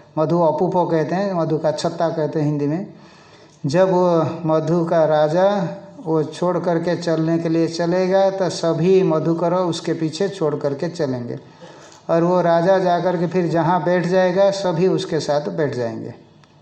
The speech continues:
इसी प्रकार की प्राण हो गया ये राजा स्थानीय।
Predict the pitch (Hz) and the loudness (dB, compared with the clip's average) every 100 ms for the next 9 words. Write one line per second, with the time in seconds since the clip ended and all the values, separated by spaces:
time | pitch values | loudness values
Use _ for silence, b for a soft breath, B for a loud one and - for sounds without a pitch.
0 | _ - _ _ - B B B 147 139 | _ -20 _ _ -20 B B B -6 -2
1 | 170 160 156 165 160 175 202 185 151 156 | 0 0 0 2 2 2 0 2 2 2
2 | 151 151 147 160 190 185 156 143 139 147 | 2 0 0 2 2 2 0 2 2 2
3 | 147 - 165 170 185 190 | 0 0 -2 0 -2 -4